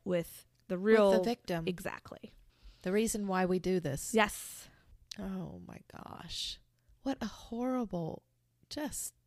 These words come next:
Speaker 2: I don't know if I'm gonna watch it or not. I haven't decided.
Speaker 1: <laughs> Uh, it, it's good. They did a good job with the Don't Fuck with Cats. Obviously, I got,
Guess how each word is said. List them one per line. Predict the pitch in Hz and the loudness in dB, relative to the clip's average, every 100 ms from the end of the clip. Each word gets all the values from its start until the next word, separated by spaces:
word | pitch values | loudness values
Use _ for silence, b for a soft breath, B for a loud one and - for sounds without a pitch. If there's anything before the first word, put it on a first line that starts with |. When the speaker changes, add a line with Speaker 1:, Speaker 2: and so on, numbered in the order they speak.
| _ _ - | _ _ -4
Speaker 2:
I | 214 | 0
don't | 208 175 | 2 2
know | 151 | -2
if | - | -4
I'm | |
gonna | 151 123 | -6 -6
watch | 87 90 - | -6 -6 -6
it | - | -8
or | 82 | -8
not. | 92 90 - | -6 -2 0
I | |
haven't | - 202 147 - | 4 2 2 -6
decided. | 139 - 92 240 - - | -4 0 0 0 -2 -4
Speaker 1:
<laughs> | - - B B B B B B B B _ | -12 -16 B B B B B B B B _
Uh, | - 349 320 - - | 10 12 12 10 6
it, | 330 370 - - - _ _ | 4 4 -4 -20 -20 _ _
it's | 320 - | 4 4
good. | - 294 226 | 4 4 6
They | 220 | 4
did | 233 | 4
a | 233 | 2
good | 233 220 | 0 0
job | 214 202 208 | 2 2 0
with | - | -2
the | 214 196 190 B B | 2 2 0 B B
Don't | - 196 208 | 4 4 4
Fuck | 214 | 0
with | 214 - | -2 -2
Cats. | 190 190 - - | 0 0 0 -4
Obviously, | 185 190 190 - 185 | -2 0 -2 -4 -4
I | 185 185 | -4 -4
got, | 185 185 | -6 -8